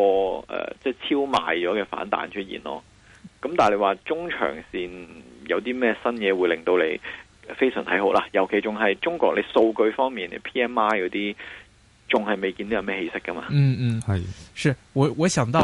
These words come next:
Speaker 2: 你剛才說這個最近一兩個星期沒有什麼壞消息來，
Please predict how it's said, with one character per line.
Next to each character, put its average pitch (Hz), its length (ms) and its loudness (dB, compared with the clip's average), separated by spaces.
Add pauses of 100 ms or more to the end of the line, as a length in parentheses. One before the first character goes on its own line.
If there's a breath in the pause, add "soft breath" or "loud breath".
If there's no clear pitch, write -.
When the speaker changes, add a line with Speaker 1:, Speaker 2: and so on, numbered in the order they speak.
(120)
Speaker 2:
你 120 80 -6
剛 170 140 -2
才 170 120 0
說 180 240 2
這 170 140 0
個 147 60 2
最 170 260 0
近 147 180 -2
一 190 120 -2
兩 180 240 -2
個 120 40 -8
星 170 240 2
期 165 220 2
沒 135 180 4
有 147 160 2
什 - 160 0
麼 127 300 2
壞 131 340 2
消 135 240 2
息 123 180 0
來， 87 220 -4